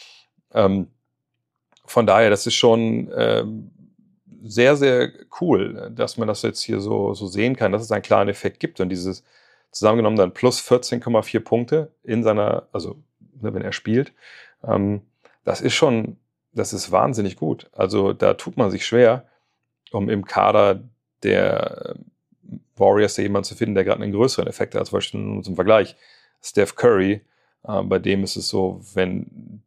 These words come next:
der auf dem Feld steht, ist eigentlich die Offensive des Gegners viel besser. <laughs> Äh,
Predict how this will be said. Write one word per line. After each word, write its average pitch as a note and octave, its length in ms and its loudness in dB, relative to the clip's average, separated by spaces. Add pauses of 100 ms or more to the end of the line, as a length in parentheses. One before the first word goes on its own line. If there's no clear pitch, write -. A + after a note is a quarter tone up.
(140)
der G2 220 4
auf G#2+ 160 -4
dem G2 100 -12
Feld F#2+ 260 -2
steht, - 420 -4 (280)
ist - 180 -10
eigentlich G#2 160 -4
die - 100 -8
Offensive G2 360 -4
des G2 320 -6 (100)
Gegners A#2+ 480 0
viel A2+ 220 -2
besser. G2 500 2 (540)
<laughs> - 300 -8 (460)
Äh, G2+ 180 -6